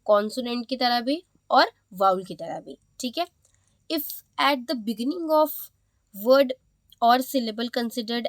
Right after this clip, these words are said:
as consonant, कभी भी वाई हमारा किसी भी वर्ड के बिगिनिंग में आ रहा है या फिर किसी भी सिलेबल के बिगिनिंग में आ रहा है, तो हम उसको कॉन्सोनेंट कंसीडर करेंगे, like young, you, beyond,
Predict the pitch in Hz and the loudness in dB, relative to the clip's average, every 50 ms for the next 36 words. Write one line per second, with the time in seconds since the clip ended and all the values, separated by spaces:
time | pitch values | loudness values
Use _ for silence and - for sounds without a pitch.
0 | - - 214 233 233 - - _ _ - 220 202 196 196 202 214 196 175 160 220 | -4 -4 -4 -4 -6 -8 -12 _ _ -2 0 0 0 -2 -6 -8 -8 -10 -10 -14
1 | - - - 220 214 247 254 254 294 285 220 226 220 226 240 240 247 233 226 226 | -10 -6 -6 -4 -4 -4 -2 -2 -2 0 0 0 0 0 -2 -4 -6 -8 -8 -6
2 | 226 233 247 - _ _ _ _ _ - 269 254 - 262 247 277 269 233 233 226 | -6 -6 -6 -8 _ _ _ _ _ -12 -12 -10 -8 -6 -6 -4 -4 -2 -4 -4
3 | 220 - 262 247 202 202 185 196 208 214 220 226 226 220 220 220 233 262 269 226 | -4 -4 -6 -6 -6 -6 -8 -8 -8 -8 -8 -8 -6 -6 -4 -4 -4 -4 -4 -2
4 | 240 240 254 - 320 339 349 - - _ _ _ _ _ _ _ _ _ _ - | -2 -2 -2 -2 -4 -6 -6 -8 -10 _ _ _ _ _ _ _ _ _ _ -8
5 | 285 269 - 320 277 339 294 - 302 262 240 233 226 254 262 254 247 277 233 233 | -6 -6 -4 -4 -4 -6 -4 -4 -4 -2 -2 -4 -4 -4 -4 -2 -2 -4 -4 -6
6 | 214 196 208 208 208 208 202 190 170 151 - - - - - 254 247 247 269 269 | -8 -8 -10 -8 -6 -4 -4 -4 -4 -4 -6 -8 -10 -10 -8 -8 -4 -2 -2 -2
7 | 269 277 262 - - 320 294 - 285 254 240 240 240 233 - - 277 269 269 269 | -2 -4 -6 -6 -6 -8 -4 -2 -2 -2 -2 -2 -6 -6 -6 -4 -4 -2 -2 -2
8 | 269 262 240 - - _ _ _ - 214 202 185 196 180 165 175 165 - 185 202 | -4 -4 -6 -10 -12 _ _ _ -8 -8 -8 -8 -12 -12 -12 -12 -14 -14 -16 -16
9 | 190 196 196 208 _ _ _ _ - 208 214 220 214 220 196 190 185 190 196 202 | -16 -16 -16 -18 _ _ _ _ -4 -2 -2 -2 -2 -4 -12 -6 -4 -2 -2 -2
10 | 202 208 208 208 196 - _ _ _ _ _ - 180 180 180 196 202 202 202 202 | -2 -4 -8 -10 -12 -16 _ _ _ _ _ -14 -12 -12 -10 -8 -8 -8 -8 -8
11 | 202 - _ _ _ _ - 175 175 214 208 190 185 196 196 202 202 202 208 214 | -10 -12 _ _ _ _ -20 -16 -12 -12 -12 -6 -2 0 2 2 2 2 0 0
12 | 214 214 202 | -4 -10 -14